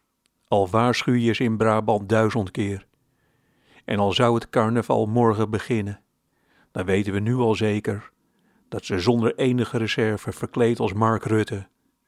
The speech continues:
het coronavirus onder begeleiding van hoenpapa-muziek door de straten zullen hossen. Ik sluit niet uit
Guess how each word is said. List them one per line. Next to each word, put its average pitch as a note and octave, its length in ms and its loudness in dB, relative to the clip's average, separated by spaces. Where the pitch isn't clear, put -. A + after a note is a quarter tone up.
het - 140 -4
coronavirus G#2+ 1000 2
onder A2+ 260 -4
begeleiding G#2 580 -2
van G#2 120 -4
hoenpapa-muziek G#2+ 960 -4
door G#2 140 -2
de G2 80 -10
straten G2 460 -4
zullen F#2+ 280 -4
hossen. F#2 400 -4
Ik - 180 -16
sluit G2 300 -4
niet A#2 180 -4
uit A2+ 360 -4